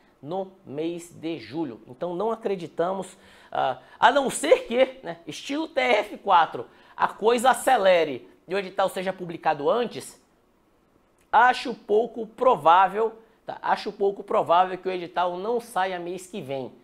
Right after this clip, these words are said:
Acredito que esses aqui é, é, é, é o tipo de processo que vai cravar certinho. Prometeram no mês de julho,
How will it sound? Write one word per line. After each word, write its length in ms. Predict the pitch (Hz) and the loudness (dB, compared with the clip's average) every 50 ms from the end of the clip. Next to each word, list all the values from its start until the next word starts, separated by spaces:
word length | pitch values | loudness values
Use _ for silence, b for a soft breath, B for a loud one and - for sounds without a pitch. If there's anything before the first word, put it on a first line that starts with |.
| b b b | b b b
Acredito 480 | b 139 - 160 143 156 202 226 214 - | b -10 -8 -8 -6 -6 -6 -8 -8 -10
que 80 | - | -8
esses 360 | 165 175 214 208 - 233 196 180 | -6 -6 -6 -8 -8 -12 -10 -10
aqui 420 | 156 - - 170 202 214 214 B B B B B B - | -12 -10 -12 -12 -12 -12 -12 B B B B B B -6
é, 100 | 139 139 | -4 -4
é, 480 | - - 139 135 - - 135 - - | -2 0 -2 -2 -2 -2 -4 -2 0
é, 0 | |
é 60 | 143 | 0
o 180 | 143 - - 139 | 0 0 -2 -6
tipo 280 | 139 - 220 214 220 196 | -6 -8 -12 -12 -12 -12
de 120 | 170 190 | -12 -12
processo 720 | 190 - 208 185 160 - - - 160 170 202 190 - 196 | -10 -6 -4 -4 -4 -6 -4 0 0 0 0 0 -4 -8
que 220 | 180 - 196 190 185 180 170 147 | -12 -10 -8 -6 -4 -4 -4 -2
vai 140 | 127 139 - | -2 -2 -2
cravar 300 | - 196 180 175 185 190 | 2 2 2 2 2 0
certinho. 480 | - 226 220 - - - 165 147 120 | 0 -2 -4 -6 -6 -8 -8 -8 -8
Prometeram 500 | 110 - 151 156 160 156 - 208 226 220 | -8 -8 -8 -8 -8 -4 -2 -2 -2 0
no 80 | 220 214 | -2 -4
mês 160 | 208 202 202 | -6 -6 -8
de 80 | 185 165 | -8 -8
julho, 360 | 139 175 202 220 220 220 B | -8 -6 -6 -6 -6 -10 B